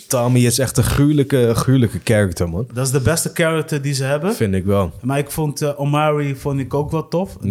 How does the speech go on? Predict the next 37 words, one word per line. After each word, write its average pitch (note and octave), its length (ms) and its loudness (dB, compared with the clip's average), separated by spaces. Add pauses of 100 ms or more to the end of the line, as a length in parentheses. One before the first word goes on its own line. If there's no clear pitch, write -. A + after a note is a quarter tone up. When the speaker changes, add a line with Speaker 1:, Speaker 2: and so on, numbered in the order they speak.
Speaker 2:
Dus, F2 140 -2
eh, B2 340 -4
eh, A#2+ 380 -6
Ghost. C3+ 540 -4
Maar C3 180 -2
ik C#3+ 100 -4
vond D#3 200 -2
het C#3+ 100 -4
ook D#3+ 140 0
wel C#3+ 360 -2
heel C3+ 220 -2
goed, - 420 -6 (800)
eh, B2 480 -2
van C3 240 0
hemzelf... C#3 800 -2 (920)
dat B2 180 -8
hij, B2+ 400 -4
ehm, A2+ 400 -8 (420)
afstand C#3 400 -8
heeft B2 160 -4
genomen A#2 520 -4 (460)
van B2 240 -2
dit... A#2+ 420 -6 (120)
om A#2 180 -6
zich A#2 220 -10
weer A2+ 200 -10
te A2+ 100 -12
focussen A#2+ 440 -8
op G#2+ 140 -14
andere A#2 340 -10
dingen. A2+ 300 -10 (260)
Speaker 1:
Ja. G2 320 -2 (1400)
Speaker 2:
Het B2+ 140 -8
moest F3+ 220 0
zo D#3+ 140 0
gaan, C#3+ 300 -2
want A#2+ 300 -6